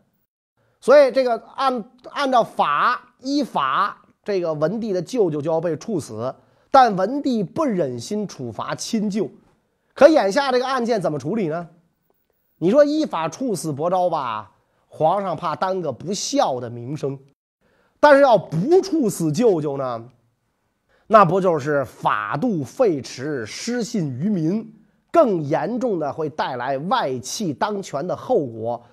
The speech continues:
有可能使吕氏篡权的悲剧重演，这就不得了了，动摇汉家天下，怎么整？文皇帝思前想后，下定了决心，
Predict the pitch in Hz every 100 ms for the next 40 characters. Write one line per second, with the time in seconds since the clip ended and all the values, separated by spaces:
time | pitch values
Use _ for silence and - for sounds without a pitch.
0 | _ - 151 254 311 - 160 160 220 -
1 | 147 143 143 156 139 123 - 247 175 -
2 | 220 151 117 143 160 123 - 262 254 -
3 | 208 123 - 147 208 135 131 - _ _
4 | _ _ 311 277 190 156 123 151 165 107
5 | 85 113 - - 277 156 143 185 - 220
6 | 139 - 196 - 277 277 233 - _ _
7 | _ _ - 160 190 135 - - _ _
8 | _ _ _ _ _ _ _ _ _ _
9 | _ _ 147 208 277 202 196 233 233 190
10 | - - 285 262 - 202 233 190 143 135
11 | 180 240 165 131 120 - 226 - 139 151
12 | 120 127 135 147 156